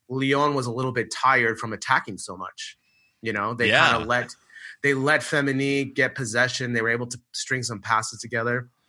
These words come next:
Speaker 1: They finally got the goal that tied the game in the fifty-seventh minute on a, or sorry, not the fifty-seventh, but on the seventy-sixth minute on a corner kick where Patrick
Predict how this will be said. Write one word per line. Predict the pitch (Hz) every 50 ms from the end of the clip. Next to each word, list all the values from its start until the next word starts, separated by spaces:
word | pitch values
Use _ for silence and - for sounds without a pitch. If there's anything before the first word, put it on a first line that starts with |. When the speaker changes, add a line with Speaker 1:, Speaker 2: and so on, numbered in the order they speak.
| - - -
Speaker 1:
They | -
finally | 113 - 139 131 131 131 127
got | 123 127 131 -
the | 120
goal | 113 110 127 123 123 120
that | 117 113 107 101 -
tied | - - 131 123 120 104
the | 113
game | 95 117 117 117 113
in | 110
the | 107
fifty-seventh | 107 123 - - 101 - 123 110 110 104 92
minute | 107 107 107 107
on | 107 95 101 101 104
a, | 101 98 98 95 92 95 _ _ - -
or | 127 120
sorry, | 117 - 127 120
not | 123 123 123
the | 107
fifty-seventh, | - 117 - 101 - 123 113 110 104 98
but | 110 101
on | 101 98
the | 101 95
seventy-sixth | 95 - 120 110 104 95 - - 123 120 - - - - - 131 123 - 117
minute | 101 98 101 98 98 95 95 - - _ - - - - - -
on | - 104
a | 104
corner | - - 147 147 139 123
kick | - - 117 104 98 - - _ _ _ _ _ _ _ _ -
where | 107 107 113 117 117 113 113 113 110 110 107
Patrick | - - 139 135 131 - 127